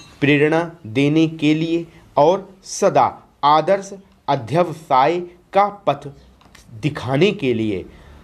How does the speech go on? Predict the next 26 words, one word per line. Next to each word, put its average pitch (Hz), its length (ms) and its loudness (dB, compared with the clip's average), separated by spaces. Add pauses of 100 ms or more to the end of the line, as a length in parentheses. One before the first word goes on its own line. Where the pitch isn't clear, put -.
(180)
हमारे 117 520 -2
साथ - 560 -4 (200)
हैं। 120 320 -4 (280)
बहुत 127 480 -4 (320)
दिनों 135 300 2
से 151 260 -4 (240)
उन्होंने 139 460 0 (300)
हमें 147 600 -2
सिखाया 147 600 0
है 107 160 -10 (200)
कि 196 180 -8 (600)
आदर्श 135 500 0
और 131 400 -2
उद्देश्य 135 560 -4 (340)
उन 226 180 4
साधनों 135 580 -2 (400)
से 156 280 2 (360)
पृथक 165 320 -4 (220)
नहीं 127 360 -2 (320)
किए 175 260 2
जा 120 220 -2
सकते - 460 -8 (400)
जो 135 220 0
कि 127 220 -6 (400)
उनकी 175 340 0
सिद्धि 143 480 0